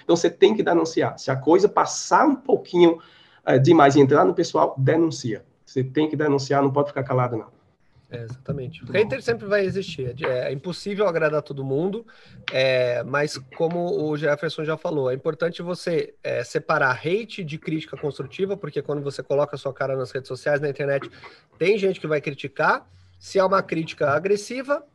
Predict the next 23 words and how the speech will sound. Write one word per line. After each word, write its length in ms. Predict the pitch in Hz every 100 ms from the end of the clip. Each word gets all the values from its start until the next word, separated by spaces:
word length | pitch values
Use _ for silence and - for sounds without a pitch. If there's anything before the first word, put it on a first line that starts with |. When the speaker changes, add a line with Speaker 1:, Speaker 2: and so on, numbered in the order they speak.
| _
Speaker 2:
não 220 | 214 220
faz 220 | 226 208 202
sentido, 480 | 214 - 151 135
né, 100 | 135
você 220 | 135 - 151
perder 280 | 151 151
tempo. 380 | 156 131 120 123 - - -
Agora, 400 | - 160 156 143 - -
é, 680 | 139 139 131 123 120 117 -
críticas 500 | 170 202 - 180 -
construtivas 760 | 175 156 - 147 - 220 220
são 100 | 220
importantes, 600 | 214 226 214 202 208 208 - - -
você 220 | 151 165
vai 160 | 165
ter 120 | 185 202
que 80 |
saber 260 | - 165 170
lidar, 360 | 170 151 147 170
sim, 380 | - 151 214 -
né, 160 | 139 156
com 260 | - 151
isso, 380 | 139 160 - 277